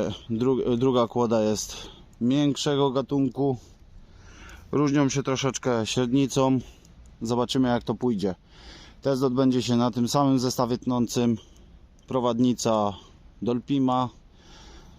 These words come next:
E, na łańcuch jeden trzy, e, prze-, tak, jeden trzy rowek, trzy ósme piko. Łańcuch tutaj mamy Baribala, pełne dłuto.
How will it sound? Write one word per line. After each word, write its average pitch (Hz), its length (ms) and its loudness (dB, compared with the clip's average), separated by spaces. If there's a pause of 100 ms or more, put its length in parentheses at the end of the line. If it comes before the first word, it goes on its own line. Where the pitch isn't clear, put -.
(180)
E, 104 600 0
na 113 140 2
łańcuch 117 640 0
jeden 127 460 0
trzy, 123 580 -2 (560)
e, 107 40 -4
prze-, 101 380 -6
tak, 110 240 -2
jeden 127 280 2
trzy 123 200 0
rowek, 135 460 2 (580)
trzy - 240 2
ósme 113 320 2
piko. 127 460 0 (1800)
Łańcuch 123 440 0
tutaj 117 260 0
mamy 117 280 2
Baribala, 117 560 4
pełne 117 320 2
dłuto. 117 500 0